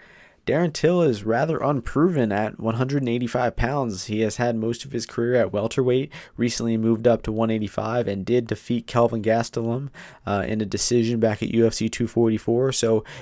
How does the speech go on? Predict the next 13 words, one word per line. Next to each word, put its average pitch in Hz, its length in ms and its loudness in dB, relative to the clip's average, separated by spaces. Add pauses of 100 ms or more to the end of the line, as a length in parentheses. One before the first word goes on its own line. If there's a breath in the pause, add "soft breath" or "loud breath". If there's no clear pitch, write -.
it 110 80 2
was 110 160 6
a 104 80 -2
nice 113 300 -4
performance 135 500 0
from 131 160 -4
him. 143 240 0
He 120 100 0
diffused 113 520 -2
Gastelum 120 440 -2
very 113 220 2
well, 120 300 4
but 117 280 4